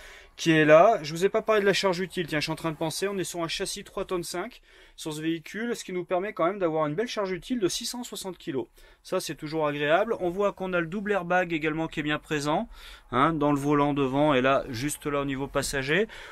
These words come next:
Nous avons la climatisation manuelle qui va,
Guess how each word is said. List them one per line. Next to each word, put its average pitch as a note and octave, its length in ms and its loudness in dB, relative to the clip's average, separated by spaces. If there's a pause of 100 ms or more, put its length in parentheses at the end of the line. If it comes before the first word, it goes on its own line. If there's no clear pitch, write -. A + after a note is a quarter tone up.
(140)
Nous F#3+ 300 0
avons G3 520 0
la D#3+ 560 2
climatisation G3 760 -4
manuelle F#3+ 640 -2
qui F#3 220 -4
va, F3+ 360 6